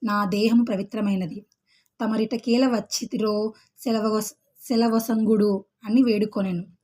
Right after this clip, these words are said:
అందులకు వశిష్ఠుడు, "జనక మహారాజా, నేనొక మహాయజ్ఞము చేయదల పెట్టి తిని,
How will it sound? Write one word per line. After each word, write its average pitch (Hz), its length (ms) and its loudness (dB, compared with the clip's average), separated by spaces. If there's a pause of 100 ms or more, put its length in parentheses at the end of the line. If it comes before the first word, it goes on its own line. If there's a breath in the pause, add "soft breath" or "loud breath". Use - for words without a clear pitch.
(380)
అందులకు 220 500 2
వశిష్ఠుడు, 240 680 0 (260 loud breath)
"జనక 190 340 -6
మహారాజా, 196 920 2 (300 loud breath)
నేనొక 220 380 -6
మహాయజ్ఞము 247 840 4
చేయదల 208 460 -2
పెట్టి 208 280 -8
తిని, 185 320 -6